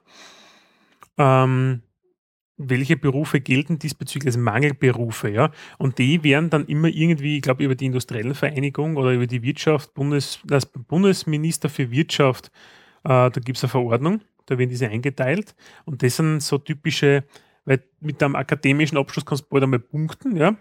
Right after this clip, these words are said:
Das hast du natürlich nachher nicht, weil diese Mangelberufe sind beispielsweise Schweißer, Bauspengler,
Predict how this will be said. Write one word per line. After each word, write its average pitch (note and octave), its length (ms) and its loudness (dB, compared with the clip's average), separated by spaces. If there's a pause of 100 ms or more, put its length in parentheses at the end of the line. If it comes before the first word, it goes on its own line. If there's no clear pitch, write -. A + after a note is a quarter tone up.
Das - 160 -4
hast D#3+ 220 -2
du D3 100 2
natürlich B2 420 -2
nachher A#2+ 220 -4
nicht, B2+ 240 -2
weil - 60 -4
diese C#3+ 180 -2
Mangelberufe C#3 540 -2
sind C#3 120 -2
beispielsweise B2 540 -2 (380)
Schweißer, C3 800 2
Bauspengler, C3 1300 2